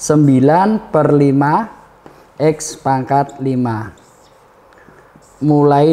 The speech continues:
dari satu hingga empat.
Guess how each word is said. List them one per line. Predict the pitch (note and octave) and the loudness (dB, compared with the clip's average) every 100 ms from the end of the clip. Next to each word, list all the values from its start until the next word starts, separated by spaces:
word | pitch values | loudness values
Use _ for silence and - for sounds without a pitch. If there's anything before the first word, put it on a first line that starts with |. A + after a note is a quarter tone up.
| D3 | 0
dari | C3 A#2 B2 A#2+ A2+ G#2 _ _ _ _ _ _ _ | -2 -2 -2 -4 -8 -14 _ _ _ _ _ _ _
satu | - C3 A#2+ - D#3 E3+ F3+ - - _ - | -4 -4 -4 -4 -2 -2 -6 -14 -20 _ -8
hingga | A#2+ A#2 B2 B2 - | -4 -2 -2 -4 -10
empat. | A2 A2 A2 | -16 -14 -14